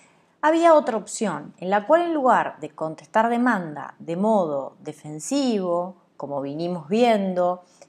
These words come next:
eh, en los términos del artículo trescientos cincuenta y seis del Código Procesal, donde pedía el demandado que se rechace la pretensión invocada por el actor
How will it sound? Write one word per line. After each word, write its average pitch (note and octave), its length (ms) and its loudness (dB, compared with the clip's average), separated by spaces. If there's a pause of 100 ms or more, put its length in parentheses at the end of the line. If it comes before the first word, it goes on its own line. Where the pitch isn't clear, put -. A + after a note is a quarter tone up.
(140)
eh, C#3 340 -10 (100)
en D3 80 -10
los C#3+ 160 -10
términos E3 340 -4
del D3+ 140 -6
artículo D3+ 420 -6
trescientos - 460 -14
cincuenta D3 440 -12
y D3 80 -14
seis G#3 440 4
del C#3+ 160 -6
Código D3 400 -6
Procesal, G3+ 760 2
donde D#3 240 -8
pedía F#3 1000 0 (400)
el D3+ 160 -6
demandado E3 680 6
que - 120 -12
se - 160 -10
rechace G3 580 0
la D#3 200 -2
pretensión E3+ 760 -4
invocada D#3+ 560 4
por D3 140 -4
el C#3+ 120 -8
actor E3 540 -4